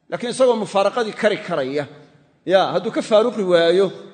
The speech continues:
oo uu iskala fadhiyo, iskala joogo, xaalka noocaasa wuxuu noqonayaa, yacni, inuu markaa la shaarigay oo la wadaagay buu noqonayaa. "Laa tata' bisaada man yakhshawna fii naadihim almunkara wa yahtikuuna astaara aladab,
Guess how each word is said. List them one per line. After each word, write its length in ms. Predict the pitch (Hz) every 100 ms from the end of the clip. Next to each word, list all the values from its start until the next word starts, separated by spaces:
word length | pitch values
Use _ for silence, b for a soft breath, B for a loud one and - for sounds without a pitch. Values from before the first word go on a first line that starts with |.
| - _ -
oo 80 | 214
uu 40 |
iskala 340 | 190 - 233 277
fadhiyo, 440 | 226 214 214 226
iskala 360 | 208 - 233 247
joogo, 480 | 247 240 240 254 247 - - - _ _ -
xaalka 280 | 208 202 208
noocaasa 480 | 220 208 196 185 190
wuxuu 180 | 180 190
noqonayaa, 560 | 185 202 180 175 170 151 - - _ _ _ -
yacni, 300 | 190 180 190
inuu 140 | 196 180
markaa 340 | 190 - 170
la 100 | 180
shaarigay 460 | 180 160 151 156 180 170
oo 60 |
la 120 | 165
wadaagay 420 | 180 160 156 151 135
buu 120 | 123
noqonayaa. 420 | 104 82 - _ _ _ _ _ _ _ -
"Laa 160 | 165 175
tata' 300 | 180 214 196
bisaada 400 | 180 208 202 190
man 120 | 190
yakhshawna 500 | 185 - 208 196 175
fii 300 | - 185 170 151 - -
naadihim 520 | 160 170 175 208 190 175
almunkara 540 | 175 202 - 185 175
wa 100 | 160 170
yahtikuuna 580 | 170 170 170 208 202 170
astaara 380 | 160 - 196 175
aladab, 320 | 170 175